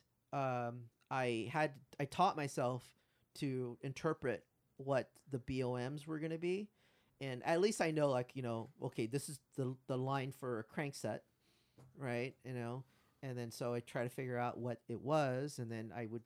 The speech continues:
cross-reference it with another model and another model and another model, and then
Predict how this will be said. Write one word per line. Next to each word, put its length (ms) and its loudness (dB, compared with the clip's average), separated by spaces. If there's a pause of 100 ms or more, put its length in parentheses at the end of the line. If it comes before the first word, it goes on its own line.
cross-reference 720 -4
it 80 -8
with 140 -8
another 300 -6
model 500 -4
and 100 -6
another 300 -4
model 460 -6
and 100 -8
another 260 -2
model, 540 -4
and 120 -8
then 120 -10